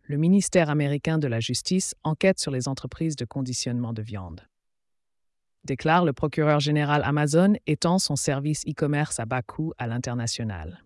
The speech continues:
Q-Cells met mille travailleurs en congé forcé dans ses usines solaires américaines en raison de retard d'expédition.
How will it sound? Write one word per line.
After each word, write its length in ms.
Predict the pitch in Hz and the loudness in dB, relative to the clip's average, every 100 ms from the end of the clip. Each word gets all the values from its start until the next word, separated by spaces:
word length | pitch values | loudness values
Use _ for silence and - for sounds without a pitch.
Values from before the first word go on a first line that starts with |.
| _ _ _ _ _ | _ _ _ _ _
Q-Cells 840 | - 226 - 165 160 247 - - - | -2 0 4 6 6 2 -4 -14 -10
met 160 | 143 139 | -6 -4
mille 280 | - 180 202 | 4 4 4
travailleurs 640 | - 175 156 147 147 156 165 | 2 0 2 4 4 4 2
en 120 | 127 | -2
congé 320 | - 151 143 | -2 0 0
forcé 500 | 143 139 - - 147 | 0 -2 -4 0 0
dans 140 | 156 127 | 0 -2
ses 260 | - 127 | -2 -2
usines 280 | 151 156 175 | 0 4 4
solaires 460 | 156 151 143 143 143 | 4 2 4 2 2
américaines 720 | 143 123 117 127 123 151 170 - _ | 0 0 -4 -2 -2 -2 -4 -14 _
en 100 | - | -8
raison 320 | 127 131 143 151 | -4 -2 0 0
de 80 | |
retard 420 | 123 131 - 135 139 | -2 -2 0 0 0
d'expédition. 720 | 127 - 120 104 104 - 80 | -4 -4 -6 -6 -6 -8 -10